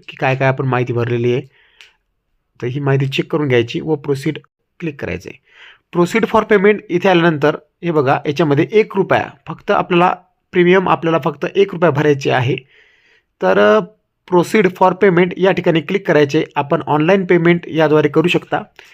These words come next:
याच्यामध्ये आपण आपले जे यूपीआय आयडी आहे, याच्याद्वारे पण पेमेंट करता येईल किंवा आपल्याकडे ॲप आहे तर पेमेंटची, त्याद्वारे पण आपण पेमेंट करता येईल. तर इथे आपण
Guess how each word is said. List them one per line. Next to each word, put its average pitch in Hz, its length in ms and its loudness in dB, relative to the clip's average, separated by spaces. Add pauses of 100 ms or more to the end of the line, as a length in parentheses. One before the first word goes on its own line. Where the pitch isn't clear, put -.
(160)
याच्यामध्ये 156 360 4
आपण 151 440 0 (140)
आपले 147 280 0
जे 156 340 0 (440)
यूपीआय 151 400 2
आयडी 147 240 4
आहे, 151 260 2 (100)
याच्याद्वारे 147 440 2
पण 156 240 0 (500)
पेमेंट 151 320 -2
करता 147 240 0
येईल 156 180 0
किंवा 151 340 2
आपल्याकडे 151 380 -2 (120)
ॲप 175 240 0
आहे 147 160 0
तर 143 220 -4 (200)
पेमेंटची, 139 480 -4 (440)
त्याद्वारे 156 380 2
पण 151 160 0
आपण 147 300 0 (760)
पेमेंट 147 260 -4
करता 143 200 -2
येईल. 160 160 -2
तर 156 100 -2
इथे 151 180 -2
आपण 156 340 2